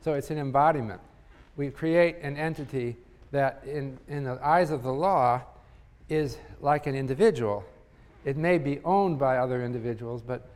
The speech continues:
it is, uh, has its own rights and responsibilities,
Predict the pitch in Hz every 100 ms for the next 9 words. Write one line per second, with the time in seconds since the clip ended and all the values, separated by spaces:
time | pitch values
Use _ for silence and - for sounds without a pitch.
0 | - - 147 143 139 - - 123 127 123
1 | 143 139 135 143 135 120 123 143 131 -
2 | 120 120 110 127 120 131 131 127 110 104